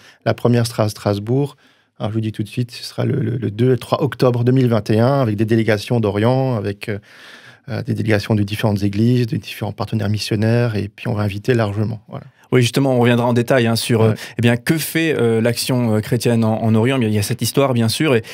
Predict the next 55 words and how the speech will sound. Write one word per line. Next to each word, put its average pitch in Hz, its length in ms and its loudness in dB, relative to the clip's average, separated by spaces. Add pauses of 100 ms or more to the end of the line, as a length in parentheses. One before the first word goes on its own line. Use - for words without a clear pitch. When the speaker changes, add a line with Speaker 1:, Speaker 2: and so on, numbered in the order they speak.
(120)
Speaker 2:
et 123 100 4
aujourd'hui 135 460 2
aussi, 127 320 -2
euh, 113 100 2
tout 131 140 -4
ce - 100 -4
qui 113 240 0
est, 110 60 -2
tout 127 100 -4
ce - 80 -4
qui 131 140 0
est 117 40 4
mené. 127 360 2 (260)
À 113 80 0
votre 117 220 0
niveau, 131 240 2
Mathieu 123 220 0
Buch, 127 200 0
on 123 40 2
le 120 40 4
rappelle, 123 220 2
vous 113 160 0
êtes 120 160 0
le, 110 100 4
le 107 80 2
directeur, 143 540 0
hein, 120 100 -2
de 110 120 -2
l'A 120 200 2
C 127 240 -2
O, 147 140 0
Action 123 320 -2
chrétienne 117 320 -2
en 113 80 0
Orient. 117 260 2 (260)
Simplement, 147 320 0
pour, 165 160 -6
pour 131 200 -2
revenir 196 340 0
justement 170 340 -2
à 165 60 -4
cette, 135 300 -2 (120)
à 127 80 0
cette 127 300 -2
origine, 147 600 2
euh, 117 120 2
donc 120 240 -2
il 120 40 -2
y - 20 0
a, 110 40 0
il 120 140 0
y 120 60 4
a 127 80 2
cent 127 320 -4
ans, 156 140 0